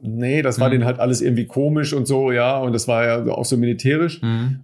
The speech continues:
Speaker 1: Und dann, ähm, dann haben die daraus, <laughs> äh, praktisch eine, äh, ein, ein Festmarsch gemacht. Wir haben das so dann angemeldet.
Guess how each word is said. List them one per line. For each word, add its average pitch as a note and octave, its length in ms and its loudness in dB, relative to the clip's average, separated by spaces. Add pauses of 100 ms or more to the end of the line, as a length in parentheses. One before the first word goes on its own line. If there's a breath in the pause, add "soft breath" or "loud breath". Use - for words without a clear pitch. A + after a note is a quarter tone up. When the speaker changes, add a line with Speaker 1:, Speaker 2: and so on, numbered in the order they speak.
Speaker 1:
Und A#2+ 180 0
dann, C3 360 0
ähm, A#2 640 -2
dann A#2 220 0
haben C#3+ 160 0
die C#3+ 80 -2
daraus, C#3 460 0
<laughs> - 20 -4
äh, C3 100 2 (140)
praktisch C#3 360 -2
eine, A#2 440 0 (640 loud breath)
äh, A2+ 260 2
ein, A#2 380 0
ein A#2+ 160 0
Festmarsch B2+ 960 0
gemacht. G#2 360 -2
Wir A#2+ 80 -2
haben B2+ 80 2
das B2 120 0
so C#3 100 0
dann C3 160 0
angemeldet. G2 540 0